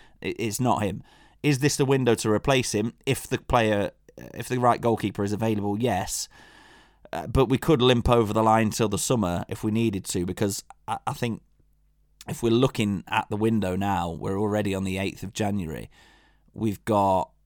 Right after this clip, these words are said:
uh, other positions where I would probably want to prioritise a little bit more. I would want a left back, a centre back, and a right winger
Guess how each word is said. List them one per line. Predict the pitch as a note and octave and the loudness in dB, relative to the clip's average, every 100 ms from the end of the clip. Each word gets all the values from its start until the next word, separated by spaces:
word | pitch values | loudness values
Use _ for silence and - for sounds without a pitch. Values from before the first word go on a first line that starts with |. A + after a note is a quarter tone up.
| _ _ _ _ | _ _ _ _
uh, | - - - - - - | -12 -12 -14 -18 -18 -2
other | B2+ A2 A2+ | 0 2 2
positions | - G2+ A#2 - G2+ G2 | 2 0 0 -2 -2 -4
where | G2 F#2+ F#2+ | -4 -2 0
I | F#2 | -2
would | F#2 - | -2 -6
probably | - G#2 G#2 G#2 | -2 0 0 -2
want | G2 G2+ - | -2 -2 -4
to | G#2 | -8
prioritise | - F#2+ G2 F#2+ - F#2 F#2 | -2 0 0 -2 -2 -2 -2
a | |
little | F#2+ G2+ G#2+ F#2+ | -4 -4 -4 -4
bit | G2 - | -6 -2
more. | G#2 G2 F2 F2 - - _ - | 0 0 -2 -8 -16 -20 _ -2
I | G#2 | 0
would | G2+ G2 F#2+ - - - _ | 0 0 -2 -6 -12 -18 _
want | - G2+ G#2+ G2+ G2 - - - | -12 -2 2 2 0 -6 -8 -4
a | G#2 | -2
left | G#2 G#2+ G#2 - | 2 2 0 -4
back, | - F#2 - - - - _ _ _ - | -2 0 -2 -10 -18 -18 _ _ _ -8
a | G#2 | -4
centre | - G#2+ G#2 G2+ | 0 0 0 -2
back, | F#2+ F2+ - - - - _ _ _ _ - | 2 2 0 -6 -20 -20 _ _ _ _ 0
and | A2+ | 0
a | |
right | G#2 A2+ G#2+ - | 4 6 6 4
winger | A2+ G2+ E2+ | 2 2 -2